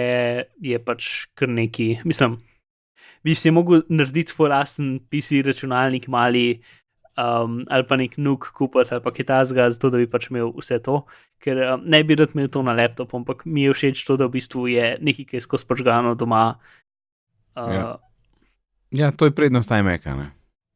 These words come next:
Speaker 1: Ja.
Speaker 2: Ja.
Speaker 1: Sure.
Speaker 2: Jaz, ja. In drugače pa, ali pa oziroma Synology je tudi rešitev, ampak kot sem jaz gledal, rabiš te one ta dražje verzije, ki pač
Speaker 1: Ja.
Speaker 2: lahko transkodajo, a ne, to v živo.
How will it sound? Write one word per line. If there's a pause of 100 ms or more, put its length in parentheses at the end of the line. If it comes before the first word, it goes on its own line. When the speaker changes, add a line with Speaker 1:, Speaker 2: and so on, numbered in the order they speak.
(140)
Speaker 1:
Ja. (760)
Speaker 2:
Ja.
Speaker 1:
Sure. (140)
Speaker 2:
Jaz, (380)
ja. (640)
In
drugače
pa,
ali
pa
oziroma
Synology
je
tudi
rešitev,
ampak
kot
sem
jaz
gledal,
rabiš
te
one
ta
dražje
verzije,
ki
pač
Speaker 1:
Ja.
Speaker 2:
lahko (420)
transkodajo,
a
ne,
to
v
živo.